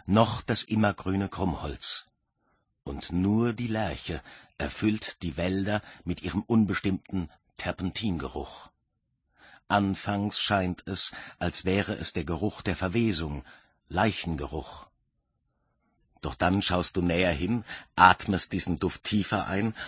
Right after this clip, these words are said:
und begreifst, dass es der Duft des Lebens ist, der Duft der Auflehnung gegen den Norden,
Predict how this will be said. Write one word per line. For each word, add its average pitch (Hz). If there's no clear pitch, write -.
und -
begreifst, 95
dass 90
es 87
der 87
Duft -
des 98
Lebens 101
ist, -
der 85
Duft -
der 98
Auflehnung 107
gegen 92
den 82
Norden, 87